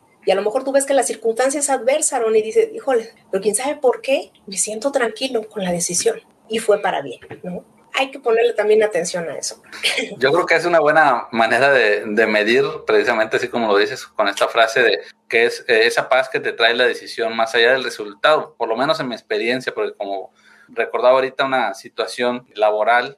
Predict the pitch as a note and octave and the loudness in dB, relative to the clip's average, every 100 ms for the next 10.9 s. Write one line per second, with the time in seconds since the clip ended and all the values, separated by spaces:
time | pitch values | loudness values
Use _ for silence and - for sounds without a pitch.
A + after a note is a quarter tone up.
0 | _ A2 G#2+ G#2 A#2 - A#2 A2+ A#2 A#2 | _ -16 -14 -8 -8 -6 -6 -6 -4 -4
1 | G2+ - G#2+ - A2+ G2+ - G#2 G#2 G2 | -4 -6 -6 0 0 0 -6 -14 -14 -10
2 | B2 B2 C3 - A2 A#2 B2 A#2+ A2+ - | -6 -6 -8 -8 -6 -4 -2 -2 -2 -4
3 | A#2 A#2+ - B2 A2+ - D3+ D3+ C#3 C#3+ | -6 -6 -4 -2 -2 -2 -2 0 0 -2
4 | D#3+ - A2+ - D3+ D#3 - C3 - - | -6 -8 -10 -8 -8 -8 -4 -6 -6 -8
5 | A#2 B2 A#2+ G#2+ G2 C#3 D3+ - _ _ | -6 -4 -2 -4 -2 -2 -2 -4 _ _
6 | C3+ C#3 C3+ B2 C#3+ E3+ D#3+ C#3 C3 A2 | -2 0 0 -2 -2 -2 -2 -8 -10 -2
7 | C3+ C#3+ C#3+ C#3 - C3 C3 - A2 A2 | 0 0 0 -4 -2 -4 -4 -6 -8 -6
8 | A#2 A#2+ A#2 B2 A2+ - B2+ C#3+ B2+ D3 | -6 -6 -4 -2 -2 -4 -6 -4 -6 -8
9 | - _ - C#3+ D3 D#3 C3+ B2 _ B2+ | -10 _ -6 -2 0 -2 -4 -10 _ -10
10 | A#2 - A2 A#2 A#2 - A2 - - | -8 -4 -2 -2 -4 -2 -2 -2 -16